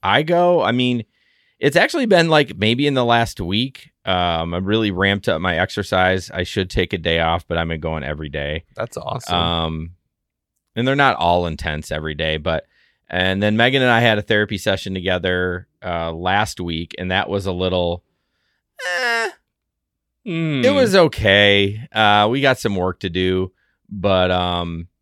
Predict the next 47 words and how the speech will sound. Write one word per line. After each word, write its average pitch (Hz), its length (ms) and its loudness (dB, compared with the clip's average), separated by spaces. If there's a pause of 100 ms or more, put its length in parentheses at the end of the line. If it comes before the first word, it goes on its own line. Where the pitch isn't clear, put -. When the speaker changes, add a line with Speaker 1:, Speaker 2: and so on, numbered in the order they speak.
(460)
Speaker 1:
it 113 120 0
was 104 220 -2
good 98 340 2
to, 92 560 2
to 101 160 -2
finally 90 340 0
sit 87 240 -6
down 85 300 -2
with 82 140 -6
her, 80 420 -4 (600)
uh, 82 380 -2
and 82 140 -4
my 80 140 -4
therapist 80 480 -4
at - 100 -6
the - 80 -12
same 76 240 -8
time 76 280 -6
and 76 280 -10
kinda 78 260 -6
work 73 260 -8
through 73 200 -8
some 76 220 -10
things. 73 360 -10
But 71 320 -6 (480)
I 113 120 2
just 120 200 -2
feel 135 240 2
like 113 300 4
ever 120 200 2
since 180 340 -4
Megan 123 320 2
and 110 140 0
I 101 200 0
made 92 380 0
that 98 240 0
shift - 600 -4
before 110 420 -2
that 92 220 0
therapy 92 320 -2
session 85 400 -6
when 85 120 -6
we 85 100 -6
said, 82 320 -4 (320)
"Hey, 104 180 2
every 87 260 0
Monday, 139 500 -2